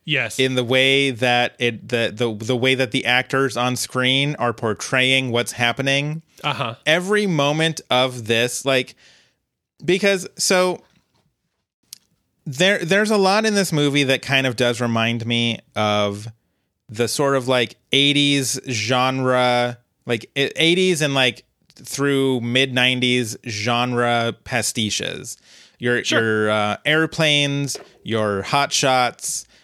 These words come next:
Speaker 1: Yep.
Speaker 2: um, uh, your Naked Guns, um, where a lot of scenes are taken very seriously,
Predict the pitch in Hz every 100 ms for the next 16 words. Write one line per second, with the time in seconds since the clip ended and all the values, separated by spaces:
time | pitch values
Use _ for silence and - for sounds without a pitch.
0 | _ _ 117 117 113 110 107 104 104 104
1 | _ _ - - _ _ 117 113 107 107
2 | 104 101 101 131 135 135 127 123 123 120
3 | 120 117 117 - _ _ _ _ 117 117
4 | 110 104 104 101 104 113 _ 127 113 135
5 | 131 127 131 131 - _ _ _ _ 135
6 | 139 147 180 170 175 165 147 139 143 135
7 | 131 123 123 117 - 127 127 131 131 -
8 | 127 123 120